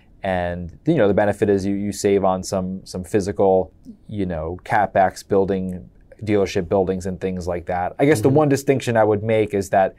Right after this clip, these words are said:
Speaker 1: um, you can fit a lot of T-shirts in a pretty small area, but, uh, cars still take up a lot of space. <laughs> So even if you're doing things online, you do need physical property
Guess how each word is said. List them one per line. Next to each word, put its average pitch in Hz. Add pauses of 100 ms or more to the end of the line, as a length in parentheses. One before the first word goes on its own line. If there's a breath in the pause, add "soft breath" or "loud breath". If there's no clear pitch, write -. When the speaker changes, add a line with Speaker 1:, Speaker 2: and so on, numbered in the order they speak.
(400 soft breath)
Speaker 1:
um, 92
you 101
can 113
fit 113
a 107
lot 113
of 101
T-shirts 113
in 98
a 90
pretty 110
small 101
area, 101
but, - (260)
uh, 85
cars 117
still 110
take 107
up 101
a 101
lot 98
of 87
space. -
<laughs> -
So 113
even 113
if 107
you're 113
doing 107
things 107
online, 98
you 98
do 104
need 98
physical 104
property 92